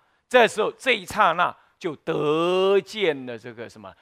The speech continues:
真如的本体本觉之心性，所以说得见心性。一得见心性之后，知道心性的本质是不生不灭的，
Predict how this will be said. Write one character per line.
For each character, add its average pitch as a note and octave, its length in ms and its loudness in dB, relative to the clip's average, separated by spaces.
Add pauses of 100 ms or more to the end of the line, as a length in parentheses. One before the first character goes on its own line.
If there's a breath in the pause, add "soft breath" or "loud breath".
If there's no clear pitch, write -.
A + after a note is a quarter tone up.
(120)
真 E3 640 0
如 B2 440 -16
的 B2 420 -4
本 C#3+ 640 -4
体 G#2+ 420 -20 (180)
本 B2+ 380 0
觉 A2+ 400 -14
之 C#3 180 -20
心 E3+ 340 -20
性， A3 240 -16 (640)
所 D3 120 -12
以 C#3 40 -10
说 C3+ 100 -8
得 C3+ 300 -6
见 C#3 320 -10
心 A2+ 240 -20
性。 G#2 200 -20 (2250)
一 F4+ 80 2
得 B3 220 6
见 C#4 260 -2
心 C4+ 240 -8
性 B3 180 -10
之 A#3+ 120 -6
后， A3+ 60 0
知 B3 200 -12
道 A3 160 4
心 B3+ 440 -8 (200 soft breath)
性 B3 300 -8
的 F3+ 80 -6
本 C#3 480 -6
质 C3 420 -20 (240)
是 - 180 -12
不 - 160 -10
生 G#3+ 300 -2
不 D#3 100 -8
灭 D#3 400 -10
的， - 60 -20